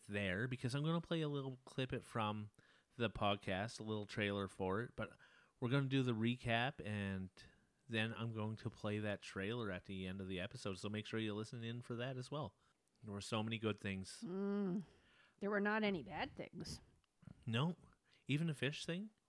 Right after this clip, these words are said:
Speaker 1: was not bad.
Speaker 2: I'd like to try a different flavor, though.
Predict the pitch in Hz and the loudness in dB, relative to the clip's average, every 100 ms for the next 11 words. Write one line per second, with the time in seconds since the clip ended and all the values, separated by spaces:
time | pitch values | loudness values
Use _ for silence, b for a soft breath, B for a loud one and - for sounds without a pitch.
0 | - 98 104 92 85 82 - _ b b | -10 -4 -4 -2 -4 -6 -10 _ b b
1 | b b b b _ - 233 220 247 254 | b b b b _ 6 6 8 8 8
2 | 285 - 247 220 220 208 202 - 190 214 | 2 6 6 6 4 2 0 0 2 2
3 | 247 262 269 294 311 | 2 0 2 2 0